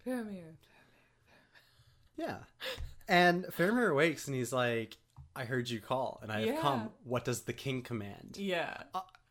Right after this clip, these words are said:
Speaker 2: instantly, he's like, "You are the king."
Speaker 1: Yeah.
Speaker 2: Um, which I just love. I mean, here's the,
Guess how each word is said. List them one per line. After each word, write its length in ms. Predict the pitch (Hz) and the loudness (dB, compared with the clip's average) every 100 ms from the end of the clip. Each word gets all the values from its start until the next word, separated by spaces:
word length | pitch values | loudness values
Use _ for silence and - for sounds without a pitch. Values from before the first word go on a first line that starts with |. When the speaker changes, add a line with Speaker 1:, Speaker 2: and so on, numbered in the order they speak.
| _ - | _ 0
Speaker 2:
instantly, 800 | 190 190 196 - 165 147 123 110 | 8 8 8 4 4 4 2 2
he's 240 | - 156 | 2 4
like, 160 | 151 135 | 6 4
"You 320 | 117 143 143 | 2 0 2
are 120 | 127 117 | 4 2
the 140 | 101 | -2
king." 260 | - 113 73 | -8 -12 -8
Speaker 1:
Yeah. 640 | 202 214 185 147 107 - 254 | 2 6 8 6 4 0 4
Speaker 2:
Um, 420 | 156 151 147 135 | 10 10 10 6
which 280 | 156 160 175 | 4 4 6
I 220 | 143 147 | 6 6
just 340 | 135 139 - 135 | 6 2 2 -2
love. 320 | 123 139 127 | 4 6 6
I 60 | 131 | 4
mean, 160 | 139 | 2
here's 280 | 123 156 127 | 4 4 4
the, 120 | 123 | -2